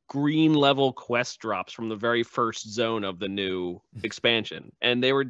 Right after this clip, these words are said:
Speaker 1: they were pissed 'cause it was like, like, I did all of that and then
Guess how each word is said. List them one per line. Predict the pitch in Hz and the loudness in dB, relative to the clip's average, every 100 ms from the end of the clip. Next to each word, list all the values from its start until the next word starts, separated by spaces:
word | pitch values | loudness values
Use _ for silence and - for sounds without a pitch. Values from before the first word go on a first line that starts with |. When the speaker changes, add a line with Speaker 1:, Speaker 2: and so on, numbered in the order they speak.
| - | -4
Speaker 1:
they | 123 | -2
were | 117 113 | 0 -2
pissed | - - 220 | -2 -2 -2
'cause | 143 131 | -4 -2
it | |
was | 135 135 | -2 2
like, | 123 117 - - _ _ _ _ - | 2 2 -4 -20 _ _ _ _ -2
like, | 127 | 2
I | 123 | 2
did | 135 143 | 2 2
all | 123 127 156 160 | 4 4 4 2
of | 131 | 0
that | 127 131 - | 0 0 -2
and | 123 127 | -4 -2
then | 131 131 131 | 0 0 -2